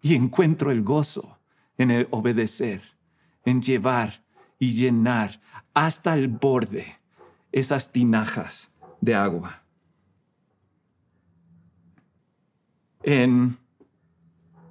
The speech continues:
en ese momento que están llenos, no antes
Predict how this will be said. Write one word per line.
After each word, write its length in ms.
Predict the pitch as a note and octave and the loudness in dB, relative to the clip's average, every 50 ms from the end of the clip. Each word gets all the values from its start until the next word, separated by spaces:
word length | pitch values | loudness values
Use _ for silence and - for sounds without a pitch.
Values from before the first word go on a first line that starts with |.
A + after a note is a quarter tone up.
| _ _ _ - | _ _ _ 0
en 200 | C#3+ D3+ C#3+ D3 | 2 2 4 4
ese 320 | C#3+ D3+ D3 - F#3+ F3 | 2 2 0 0 0 0
momento 600 | E3+ F3+ F3+ F3 E3+ C#3 A2 A2 A2 - A2 - | 0 0 0 2 2 2 2 2 0 -2 -4 -2
que 80 | - C3 | -2 -4
están 420 | A#2 - - C3 C3 C3+ C#3+ C#3 | -4 -4 -4 -4 -2 -2 -2 -2
llenos, 640 | A#2+ B2+ C#3 A#2 G2+ E2 D#2+ - - - - - - _ _ _ _ _ _ _ _ _ _ _ _ _ _ _ _ _ - | -2 0 0 0 0 -2 -4 -10 -14 -14 -14 -16 -18 _ _ _ _ _ _ _ _ _ _ _ _ _ _ _ _ _ -4
no 260 | - C3 C#3 D#3 F3+ | -2 0 2 2 2
antes 680 | F3+ F3 F3 C#3 A2+ - - - - - - - - _ | 2 2 0 0 -2 -4 -8 -14 -14 -12 -12 -12 -12 _